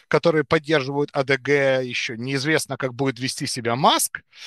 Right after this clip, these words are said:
э, который тоже уже откровенно поддержал А Д Г, пока вербально участвовал в двух мероприятиях, э, этой партии. Возможно, он рассмотрит вопрос и, эм,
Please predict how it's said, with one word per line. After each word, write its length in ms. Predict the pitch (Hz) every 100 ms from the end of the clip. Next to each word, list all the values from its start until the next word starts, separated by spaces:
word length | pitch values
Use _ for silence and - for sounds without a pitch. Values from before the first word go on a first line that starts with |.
| - -
э, 180 | 143 147
который 440 | 165 - 165 156
тоже 320 | - 180 147
уже 200 | 151 143
откровенно 540 | 151 - 165 175 160 135
поддержал 560 | 156 139 143 135 147 -
А 80 | 135
Д 140 | 147
Г, 220 | 131 143 -
пока 260 | 143 147
вербально 920 | 131 139 127 143 143 143 131 131 127 123
участвовал 640 | 123 - 135 - 143 123
в 80 | 113
двух 420 | 120 139 - - _ _ - - -
мероприятиях, 1160 | 139 135 151 - 143 139 147 143 - 127 117 -
э, 140 | 135 131
этой 240 | 139 139 135
партии. 800 | 143 135 127 - 139 120 117 117 113
Возможно, 560 | 113 120 135 156 - 131
он 140 | 120
рассмотрит 540 | 127 135 185 190 139 123
вопрос 520 | 131 143 151 127 - -
и, 260 | 120 117 - - - -
эм, 760 | - 123 120 120 120 120 120